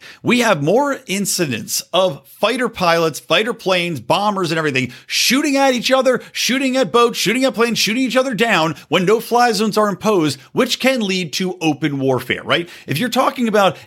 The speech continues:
a dangerous situation that doesn't need to exist,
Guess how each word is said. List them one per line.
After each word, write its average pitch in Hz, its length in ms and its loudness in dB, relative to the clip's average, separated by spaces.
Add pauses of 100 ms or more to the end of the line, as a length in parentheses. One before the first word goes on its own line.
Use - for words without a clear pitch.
a 190 140 0
dangerous 202 560 0
situation 185 560 0
that 117 100 -2
doesn't 180 260 0
need 185 160 -2
to 160 80 2
exist, 107 720 -2